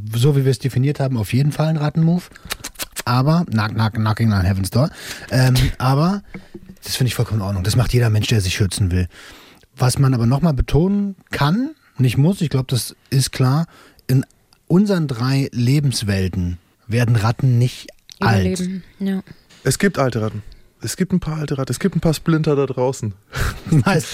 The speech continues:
Speaker 1: oh,
Speaker 3: Meister
Speaker 1: ey,
Speaker 3: Splinter.
Speaker 1: zieh Meister Splinter nicht in den Dreck,
Speaker 3: Es gibt
Speaker 1: Alter.
Speaker 3: ein paar Ratten da draußen, die, die alt geworden sind, aber sie se-, man sieht sie ihnen an, es sind bös-, bös-, bösartige Leute.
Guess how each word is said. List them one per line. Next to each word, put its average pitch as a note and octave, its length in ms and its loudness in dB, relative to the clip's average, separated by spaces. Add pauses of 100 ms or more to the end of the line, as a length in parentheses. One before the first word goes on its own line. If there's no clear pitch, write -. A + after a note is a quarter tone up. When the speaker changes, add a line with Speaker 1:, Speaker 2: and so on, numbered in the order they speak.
(140)
Speaker 1:
oh, G#3 140 4
Speaker 3:
Meister D3+ 340 2
Speaker 1:
ey, C#3 120 0
Speaker 3:
Splinter. D#3 160 0
Speaker 1:
zieh G#3 160 2
Meister F3+ 320 0
Splinter F#3 380 0
nicht D#3+ 120 0
in D3+ 100 0
den C#3 140 -2
Dreck, B2+ 240 -2
Speaker 3:
Es A#2 80 -4
gibt A#2 120 0
Speaker 1:
Alter. G#3+ 120 2
Speaker 3:
ein E3+ 80 0
paar C3 180 0
Ratten A#2 220 -4
da G#2+ 80 -4
draußen, G#2 340 -4
die, G#2 180 0
die G#2+ 200 0
alt G#2+ 200 0
geworden A2+ 360 -2
sind, G#2+ 160 -4
aber A2 180 0
sie A2+ 140 -4
se-, A2+ 160 -4
man B2 160 0
sieht C#3+ 160 -4
sie B2+ 100 -6
ihnen G#2+ 120 -2
an, G2+ 180 -4
es G2 100 -8
sind G2+ 160 -6
bös-, G#2+ 280 -2
bös-, B2 340 -2
bösartige G#2 680 -6
Leute. F#2+ 320 -12